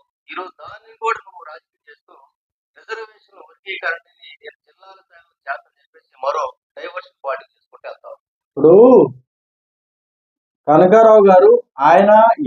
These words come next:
Speaker 2: ఎన్నికలకు ముందే మేనిఫెస్టోలో అదే విధంగా పెట్టాడు. ఏదైతే జిల్లాల వారీగా ఎవరైతే ఎక్కువ ఉంటారో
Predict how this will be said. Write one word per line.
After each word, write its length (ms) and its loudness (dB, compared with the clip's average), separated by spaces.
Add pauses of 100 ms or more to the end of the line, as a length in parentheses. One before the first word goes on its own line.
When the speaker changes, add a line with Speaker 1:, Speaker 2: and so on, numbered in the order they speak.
Speaker 2:
ఎన్నికలకు 540 -2 (120)
ముందే 500 -2 (420)
మేనిఫెస్టోలో 920 2
అదే 200 2
విధంగా 360 -4
పెట్టాడు. 360 -8 (1200)
ఏదైతే 480 2 (160)
జిల్లాల 340 2 (100)
వారీగా 340 2 (1120)
ఎవరైతే 500 2 (100)
ఎక్కువ 280 -8
ఉంటారో 280 0